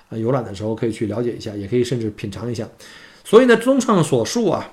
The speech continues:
有这么多现成的吃的，吃也吃不完，所以土著人呢也就，对吧，也不费劲儿了。关键是呢，你想种也不一定能种出来粮食，所以干脆就大家就都以这个，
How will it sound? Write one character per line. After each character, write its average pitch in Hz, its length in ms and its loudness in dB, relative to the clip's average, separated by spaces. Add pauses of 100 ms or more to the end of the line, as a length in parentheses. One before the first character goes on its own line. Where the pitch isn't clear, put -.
有 127 200 0
这 170 160 2
么 196 120 2
多 185 160 2
现 180 320 0
成 131 220 -2
的 165 100 0
吃 - 200 -6
的， 180 180 -4
吃 226 260 0
也 160 100 6
吃 - 140 0
不 196 100 2
完， 135 320 0 (300)
所 - 180 2
以 202 40 6
土 196 140 -2
著 170 120 4
人 156 120 4
呢 160 100 2
也 117 180 0
就， 117 280 0 (200)
对 113 100 -8
吧， 104 180 -10
也 107 80 -8
不 113 240 -4
费 143 160 6
劲 143 140 4
儿 - 100 -2
了。 - 100 -16 (520)
关 220 200 4
键 196 200 8
是 143 220 6
呢， 127 260 2 (340)
你 151 160 2
想 131 220 2
种 165 140 4
也 123 80 2
不 139 200 0
一 165 60 6
定 160 80 2
能 147 120 2
种 147 200 0
出 123 80 0
来 156 100 6
粮 135 280 0
食， 139 180 0
所 135 140 0
以 - 20 2
干 170 180 2
脆 165 120 4
就 135 120 2
大 143 160 -2
家 139 80 0
就 147 120 4
都 135 320 0
以 113 160 -4
这 139 220 2
个， 110 260 -2